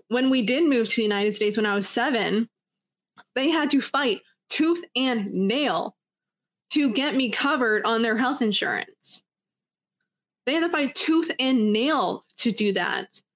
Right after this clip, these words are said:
to get me covered. And then when I was in college, and this was right after I started at U S F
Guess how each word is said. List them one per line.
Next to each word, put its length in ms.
to 60
get 140
me 120
covered. 480
And 100
then 260
when 420
I 120
was 140
in 180
college, 960
and 160
this 160
was 500
right 200
after 680
I 240
started 460
at 240
U 180
S 160
F 240